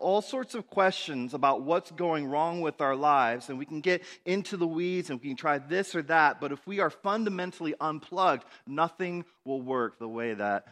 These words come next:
we want it to work. And so that's what I aim to talk about this morning. What does it look like to stay connected to Christ?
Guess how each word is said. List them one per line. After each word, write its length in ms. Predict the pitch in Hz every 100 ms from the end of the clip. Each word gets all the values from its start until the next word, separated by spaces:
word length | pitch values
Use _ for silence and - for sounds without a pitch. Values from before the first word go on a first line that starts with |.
| _
we 140 | 104 104
want 280 | 95 101 92
it 100 | -
to 100 | 95
work. 400 | 92 90 - _ _ _ _ _ _ _ _ _ _ _ _ _ _ _ _ _ _ _ _ _ _ - -
And 120 | -
so 140 | 120 147
that's 500 | 147 156 - - - - - _ _ _ _ _ _ _ _ _ _
what 140 | 131 131
I 140 | 127
aim 260 | 139 139 135
to 100 | 131
talk 320 | - 120 120
about 320 | 104 113 92
this 200 | 104 -
morning. 300 | 120 117 113
What 140 | 143 185
does 160 | 185
it 100 | 196
look 260 | 135 151 -
like 320 | 139 117 104
to 120 | - 123
stay 380 | - 127 123
connected 580 | 123 117 110 113 - 98
to 80 | -
Christ? 680 | - 101 92 104 - - _